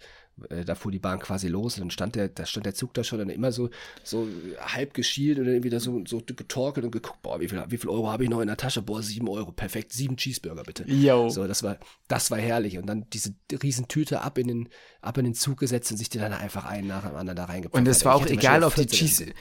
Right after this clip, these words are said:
Speaker 2: es war auch egal, ob die Cheeseburger irgendwie kalt waren und schon so angetrocknet, die waren
Speaker 1: Völlig
Speaker 2: trotzdem
Speaker 1: egal.
Speaker 2: geil.
Speaker 1: Ja, der Käse war immer so leicht angetrocknet und
Speaker 2: Ja,
Speaker 1: hart
Speaker 2: es
Speaker 1: schon.
Speaker 2: war, ja, irgendwie nicht geil, aber irgendwie auch schon geil, ne? Oh.
Speaker 1: Ja, damals, das war schon irgendwie, das war das Beste
Speaker 2: Mhm.
Speaker 1: dann irgendwie da im Suff, aber würde ich, ich sag mal,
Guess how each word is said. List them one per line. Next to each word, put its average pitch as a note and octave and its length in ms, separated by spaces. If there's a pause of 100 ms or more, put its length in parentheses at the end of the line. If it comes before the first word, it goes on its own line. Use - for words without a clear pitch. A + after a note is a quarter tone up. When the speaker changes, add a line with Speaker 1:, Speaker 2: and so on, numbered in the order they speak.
(140)
Speaker 2:
es A#2+ 140
war C3+ 60
auch C3+ 80
egal, C3+ 240
ob C3 120
die A#2 120
Cheeseburger B2+ 600
irgendwie B2+ 340
kalt A#3+ 460
waren A#2+ 180
und C3 140
schon B2+ 100
so B2 160
angetrocknet, C#3+ 800
die C#3+ 60
waren D3 180
Speaker 1:
Völlig - 260
Speaker 2:
trotzdem C3+ 220
Speaker 1:
egal. A#2+ 180
Speaker 2:
geil. A#2+ 80 (100)
Speaker 1:
Ja, - 100 (220)
der C3+ 80
Käse C#3+ 280
war B2+ 100
immer D#3 180
so G2+ 80
leicht G2 240
angetrocknet F#2+ 560
und G2 80
Speaker 2:
Ja, A2+ 140
Speaker 1:
hart A2+ 120
Speaker 2:
es G#2+ 80
Speaker 1:
schon. A#2+ 80
Speaker 2:
war, A#2 120 (260)
ja, B2 260
irgendwie B2 240
nicht B2 180
geil, B2+ 240
aber G2+ 200
irgendwie A#2 240
auch A2 80
schon C3 240
geil, F#2 240
ne? G2+ 260
Oh. F2 180
Speaker 1:
Ja, E2 140
damals, G#2 400
das - 160
war G#2 80
schon G2 220
irgendwie, F#2 200
das F2+ 180
war F#2+ 80
das F#2 140
Beste E2+ 260
Speaker 2:
Mhm. - 20
Speaker 1:
dann D#2+ 140
irgendwie D#2+ 200
da E2 120
im D#2+ 160
Suff, F#2 260
aber E2+ 340 (120)
würde G2 240
ich, - 120 (160)
ich - 100
sag C3 100
mal, C3 160